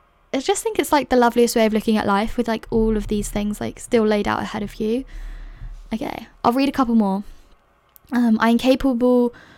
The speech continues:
of more than what I give myself credit for. Be kinder and gentler to myself.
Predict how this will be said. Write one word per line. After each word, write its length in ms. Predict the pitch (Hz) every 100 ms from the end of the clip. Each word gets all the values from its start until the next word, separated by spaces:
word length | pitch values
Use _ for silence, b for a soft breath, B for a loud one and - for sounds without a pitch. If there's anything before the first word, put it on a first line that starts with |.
| B _
of 140 | 233 220
more 180 | 226 220
than 120 | 220
what 120 | -
I 40 |
give 140 | 226 226
myself 340 | 220 226 214
credit 300 | - 214 214
for. 300 | - 214 220
Be 160 | 220 247
kinder 380 | - 240 226 226
and 220 | 220 214
gentler 320 | 214 220 226
to 120 | -
myself. 640 | 220 214 214 214 226 -